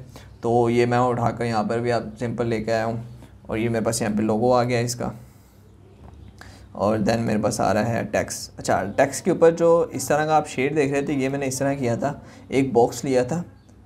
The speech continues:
एक new layer ली, और उस new layer को मैंने एक box करके gradient दे दिया। Gradient किस तरह देते हैं, ये आपके पास foreground color आ रहा है, ये background color आ रहा है, दोनों में आप color select कर लें, then gradient में जाकर आप अपना gradient इस तरह track करके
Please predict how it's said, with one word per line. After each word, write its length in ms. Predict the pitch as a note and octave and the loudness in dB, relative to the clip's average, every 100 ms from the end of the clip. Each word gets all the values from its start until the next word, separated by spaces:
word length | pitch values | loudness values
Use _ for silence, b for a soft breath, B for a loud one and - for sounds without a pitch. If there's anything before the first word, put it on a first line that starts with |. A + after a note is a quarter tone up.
| - | -16
एक 120 | - B2+ | -10 -4
new 160 | B2+ | -2
layer 280 | C#3 B2 C3+ | 2 4 4
ली, 180 | D3 E3 - - - - - - | 2 -2 -6 -18 -20 -20 -16 -2
और 260 | G#2+ A#2 | 2 2
उस 300 | A2+ B2+ - | 0 -4 -6
new 220 | B2+ B2+ D#3 | -4 -2 0
layer 280 | C3 A#2+ | 4 4
को 180 | A2+ B2 | 2 0
मैंने 220 | B2 A#2+ B2 | 0 0 -2
एक 100 | A#2+ | 0
box 260 | G#2+ A2 | 0 -2
करके 300 | B2 A2 A#2 | -4 -2 -2
gradient 460 | B2 A#2+ A2 A2+ A2+ | 0 0 0 0 0
दे 100 | E2+ | -2
दिया। 220 | B1 A1+ | -4 -8
Gradient 460 | - A2+ A#2+ C#3+ F3 | -6 0 4 4 4
किस 120 | F#3+ | 2
तरह 160 | F3+ F3+ | 4 6
देते 240 | E3 - | 4 2
हैं, 200 | D#3+ F3+ B B B - | -2 -4 B B B -2
ये 80 | C3+ | 2
आपके 200 | D#3 D#3+ | 4 4
पास 220 | E3 D#3+ | 2 0
foreground 480 | - B2 C3 D3+ D3+ | 2 2 4 2 2
color 220 | D#3 D3+ | 2 6
आ 80 | C#3+ | 6
रहा 120 | C#3+ | 6
है, 100 | C#3+ | 2
ये 120 | C3+ | 0
background 380 | B2+ A2+ B2 C3+ | 0 0 0 -2
color 100 | C#3 | 2
आ 80 | C3 | 2
रहा 120 | C3+ | 2
है, 60 | C3+ | 0
दोनों 200 | B2 C3 | -2 -2
में 140 | C3+ | -2
आप 120 | A2+ | -2
color 240 | - A#2 B2 | -2 -2 0
select 320 | - B2+ - | 0 -4 0
कर 120 | A#2+ | 0
लें, 280 | A#2+ C#3 D#3 B B - - | 2 0 -4 B B -12 0
then 180 | B2+ | 2
gradient 440 | C3+ B2+ A#2+ C3+ C#3+ | 4 4 4 2 0
में 120 | C#3+ | 0
जाकर 380 | A#2 G#2+ A2 D3 - - - - - - | 0 0 2 -2 -4 -20 -20 -20 -20 -8
आप 180 | - A2 | -2 0
अपना 240 | A2+ A2+ A#2+ | 0 0 0
gradient 480 | A#2+ A2 A#2 D#3 - - | 2 2 0 -2 -6 -12
इस 140 | - | -6
तरह 200 | A#2+ B2+ | -2 -2
track 320 | B2 A2+ G#2+ | 0 -2 -2
करके 340 | A#2+ A#2 C3 | -2 -4 -4